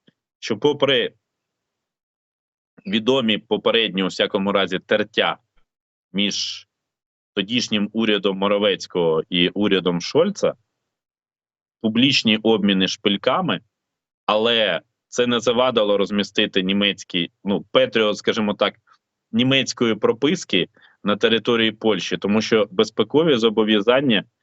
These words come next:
вони є вищими, ніж якісь міжурядові суперечності чи, е, міжурядові там непорозуміння. Але Польща, і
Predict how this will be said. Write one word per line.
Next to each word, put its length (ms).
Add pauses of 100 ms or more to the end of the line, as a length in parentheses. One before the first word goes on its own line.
(160)
вони 260
є 120
вищими, 680
ніж 440
якісь 600 (600)
міжурядові 1800
суперечності 920
чи, 540
е, 280
міжурядові 800
там 320 (280)
непорозуміння. 880 (720)
Але 500 (760)
Польща, 500 (140)
і 280